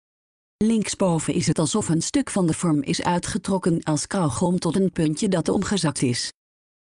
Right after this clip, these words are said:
De vorm heeft aan de voorkant een holte, tevens in de vorm van een liggende rechthoek, waarin een rond gat zit, waardoor je door het beeld heen kan kijken.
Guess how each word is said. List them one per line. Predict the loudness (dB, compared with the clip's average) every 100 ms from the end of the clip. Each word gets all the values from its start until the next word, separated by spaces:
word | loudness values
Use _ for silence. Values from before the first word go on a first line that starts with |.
| _ _
De | -2
vorm | 0 0 2 0
heeft | 0 0
aan | 0
de | 0
voorkant | 0 0 0 0 2
een | 0
holte, | 0 0 0 -2
tevens | 0 0 2 0 0
in | 0 0
de |
vorm | 0 -2 -2
van | -2 2
een | 2
liggende | 2 2 2 2
rechthoek, | 2 0 -2 -2 -2 -4 -16 _ -4
waarin | -2 2 2
een | 4 2
rond | 2 0
gat | 0 -4 -2
zit, | -4 -4 -8 _ -4
waardoor | 0 2 2
je | 2
door | 2
het | 0
beeld | 0 0 0
heen | -2 0 0
kan | 2 0
kijken. | 2 0 0 -4